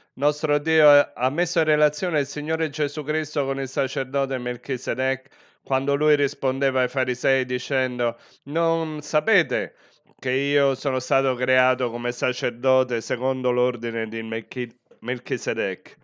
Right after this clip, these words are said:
Perché secondo l'ordine di Melchisedec? Perché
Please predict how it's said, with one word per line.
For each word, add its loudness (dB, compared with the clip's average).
Perché -2
secondo -2
l'ordine -2
di -6
Melchisedec? -4
Perché -2